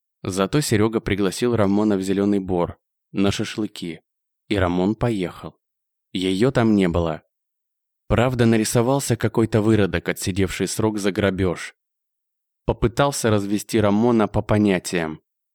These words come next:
Дело замяли. Дурака увезли со сломанной в двух местах рукой,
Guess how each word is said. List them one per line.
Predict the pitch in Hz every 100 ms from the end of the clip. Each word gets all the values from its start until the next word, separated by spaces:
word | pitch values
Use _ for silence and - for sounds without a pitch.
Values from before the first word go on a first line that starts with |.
| _
Дело | 90 87 95 104
замяли. | 104 104 90 82 80 - _ _ _ _ _ _ _ _ _ _ _ -
Дурака | 92 95 92 127 123
увезли | 98 95 107 120
со | 127 101
сломанной | - 117 113 101 95
в | 95
двух | 95 -
местах | 98 - 110 113
рукой, | 104 - 90 80